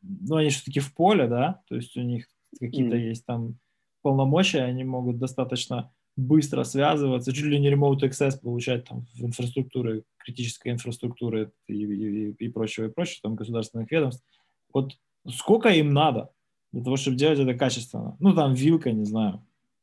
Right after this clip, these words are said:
Speaker 1: Или порядок
Speaker 2: Мы
Speaker 1: цифр
Speaker 2: говорим,
Speaker 1: хотя бы.
Speaker 2: мы говорим непосредственно о C R T U A, э, грубо
Speaker 1: Не, мы
Speaker 2: говоря,
Speaker 1: говорим о,
Speaker 2: примерно
Speaker 1: о,
Speaker 2: тридцать.
Speaker 1: о лока-, я не
Speaker 2: Общем
Speaker 1: говорю,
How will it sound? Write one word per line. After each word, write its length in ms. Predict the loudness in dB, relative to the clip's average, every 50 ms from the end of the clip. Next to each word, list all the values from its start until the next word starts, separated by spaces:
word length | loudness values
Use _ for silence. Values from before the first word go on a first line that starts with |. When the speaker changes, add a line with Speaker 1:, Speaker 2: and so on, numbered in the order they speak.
| _ _ _ _ _ _ _ _ -2
Speaker 1:
Или 140 | 2 2 2
порядок 460 | 4 4 4 4 4 4 4 2 0 2
Speaker 2:
Мы 160 | 4 4 6
Speaker 1:
цифр 0 |
Speaker 2:
говорим, 460 | 6 6 6 6 4 2 2 0 -2
Speaker 1:
хотя 60 | -2
бы. 180 | -4 -4 -6 -10 _ _ _ _ _ _ _ _ _ _ _ _ _ _ -6
Speaker 2:
мы 180 | -2 -2 2
говорим 300 | 4 4 4 4 2 0
непосредственно 880 | -2 -2 -2 -4 -2 -4 -4 -4 -6 -8 -6 -4 -4 -2 -2 -2 -2 -4
о 440 | -4 -4 -2 0 2 2 0 0 -4
C 300 | -8 -14 -12 -6 -2 -2
R 60 | -4
T 200 | -4 -6 _ -10 -6 -2 0 0 0 0 0 -4
U 80 | -8 _ _ _
A, 80 | -8 -6
э, 520 | -4 -2 0 0 -2 -2 -4 -4 -6 -6 -2
грубо 240 | -2 0 2 6 6
Speaker 1:
Не, 160 | 8 8 10
мы 120 | 8 8
Speaker 2:
говоря, 100 | 8 8
Speaker 1:
говорим 280 | 8 8 8 8 8 8
о, 60 | 8
Speaker 2:
примерно 180 | 8 8 6 6 4 2
Speaker 1:
о, 120 | 2 0
Speaker 2:
тридцать. 220 | -6 -12 -16 _ _ _ _ _ _ _ _
Speaker 1:
о 120 | 0 2 4
лока-, 240 | 4 4 2 4 6
я 100 | 8 8
не 80 | 10
Speaker 2:
Общем 200 | 10 8 8
Speaker 1:
говорю, 20 | 6